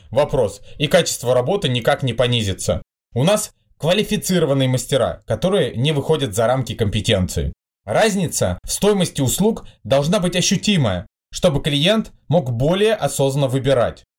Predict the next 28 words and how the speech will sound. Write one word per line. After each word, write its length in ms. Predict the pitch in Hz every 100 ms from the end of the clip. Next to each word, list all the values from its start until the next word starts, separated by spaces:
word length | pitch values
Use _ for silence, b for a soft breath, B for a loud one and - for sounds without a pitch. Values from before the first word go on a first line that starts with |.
| _ -
Если 300 | 139 214 226
у 160 | 208 208
одной 300 | 185 170 180
градации 720 | 135 143 143 131 - 104 95 95
будет 340 | 120 185 196
стоимость 460 | - 208 180 143 -
услуг 280 | 139 151 113
девятьсот 440 | 117 117 214 214
рублей, 420 | 196 139 107 85 B B
а 100 | 110
у 60 |
другой 320 | 123 143 156 143
тысяча 240 | 135 117
сто 240 | - 165
рублей, 400 | 202 165 120 90 - _ _ -
то 100 | 143
выбор, 360 | 185 202 156
скорее 300 | - 151 139
всего, 260 | 135 139 170
пойдет 320 | 123 113 175
на 100 | 123
сторону 380 | - 139 120 104
того, 460 | 120 127 208 233 -
кто 240 | - 214
на 120 | 214
двести 340 | 135 151 156 143
рублей 340 | 131 127 180
дороже. 560 | 135 151 170 117 98